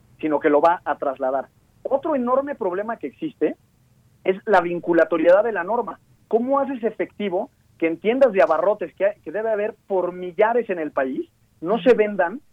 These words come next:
papas y refrescos a, a niños o a, o a jóvenes? Eh, y, y en, y en esencia yo creo que no se atiende el verdadero problema de fondo. Y por último, me parece que es una intervención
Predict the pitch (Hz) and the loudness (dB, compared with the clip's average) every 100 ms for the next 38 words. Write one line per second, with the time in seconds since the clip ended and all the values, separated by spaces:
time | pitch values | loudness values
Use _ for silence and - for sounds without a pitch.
0 | _ - - - 202 185 175 147 170 160 | _ -4 -2 0 -2 -2 -4 0 0 0
1 | - 214 - - 135 135 135 - 139 151 | -2 -6 -6 -4 -2 -2 -4 -4 -4 -4
2 | 185 165 170 - - _ _ 139 139 139 | -4 -4 -4 -8 -14 _ _ 4 6 6
3 | 139 156 165 320 339 285 - - _ _ | 4 4 4 6 4 2 -4 -20 _ _
4 | _ - 156 156 156 - _ 214 233 214 | _ -8 -4 -2 -4 -10 _ -8 -6 0
5 | 233 240 208 233 240 240 285 285 254 277 | 0 0 -2 -2 0 -2 -2 0 0 0
6 | 269 269 262 240 247 269 - 247 247 254 | 2 2 0 -4 0 -2 -2 -4 -2 -2
7 | 185 175 180 180 196 220 220 185 196 208 | -2 0 2 2 0 -2 -2 -4 -2 -4
8 | 202 196 247 185 - _ _ _ - 233 | -6 -4 -4 -4 -10 _ _ _ -6 2
9 | 254 302 285 247 247 233 277 - _ 185 | 6 6 4 2 -2 -2 -6 -14 _ -6
10 | 185 202 240 269 254 254 262 226 - 180 | 2 2 2 -4 -8 -6 -6 -4 -2 0
11 | 170 165 208 226 | -2 -4 -4 -4